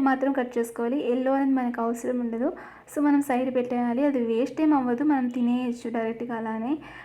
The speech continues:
నేనైతే అలానే తినేస్తున్నాను అనమాట. So, చాలా టేస్టీగా and చాలా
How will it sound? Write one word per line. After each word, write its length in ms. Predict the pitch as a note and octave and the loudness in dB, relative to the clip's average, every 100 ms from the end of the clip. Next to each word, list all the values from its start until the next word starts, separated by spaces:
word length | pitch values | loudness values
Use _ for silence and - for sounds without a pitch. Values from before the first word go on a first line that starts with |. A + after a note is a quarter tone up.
| - | -2
నేనైతే 300 | B3 C4 C4 D4+ | 0 2 2 2
అలానే 240 | A#3+ B3+ B3+ | 2 0 -2
తినేస్తున్నాను 460 | A#3 A#3 A#3+ A#3 A#3 | -2 -2 -4 -4 -4
అనమాట. 220 | A#3 A#3 C4+ | -4 -6 -4
So, 60 | C#4 C4+ | -6 -4
చాలా 240 | C4 B3+ C#4+ D4 | -4 0 0 0
టేస్టీగా 340 | C4 C4 C4 C#4 | -2 -2 -2 0
and 100 | C#4 | 0
చాలా 140 | B3+ | -2